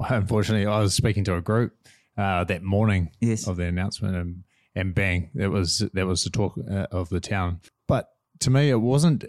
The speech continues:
Speaker 1: as great a shock as probably what we've seen in the past. And whether that's because a number of people have seen this before, whether it's because we're actually, it was a, a softening.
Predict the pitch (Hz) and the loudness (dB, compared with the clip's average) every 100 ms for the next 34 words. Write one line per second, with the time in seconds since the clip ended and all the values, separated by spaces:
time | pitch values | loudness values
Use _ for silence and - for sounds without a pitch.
0 | - 131 127 95 110 127 135 135 - - | -6 0 0 0 0 2 2 2 0 0
1 | 113 110 101 - 110 104 98 - 101 - | 0 0 -2 0 0 0 0 -2 -2 -2
2 | 101 98 101 98 98 98 127 113 85 - | 0 0 0 -2 -2 -2 -2 -2 -4 -4
3 | 101 98 95 107 123 120 107 - - 95 | -2 -2 0 0 0 0 -2 -4 -4 -4
4 | - 98 92 85 - _ _ _ _ _ | 0 0 0 -4 -14 _ _ _ _ _
5 | _ 98 90 90 85 101 87 87 - 87 | _ -2 -2 0 0 0 -2 -4 -2 0
6 | 90 - 85 120 156 214 - - 98 101 | 0 -2 -2 2 2 2 -4 -4 0 2
7 | 87 - 101 - 101 90 95 - 104 - | 0 -2 -4 0 -2 0 0 -2 -6 -6
8 | - 107 101 92 - _ _ 107 98 90 | -4 -2 0 -2 -8 _ _ -2 0 2
9 | 87 92 - 95 87 - 123 - 90 87 | 2 0 -2 -4 -2 0 -2 -2 -6 -6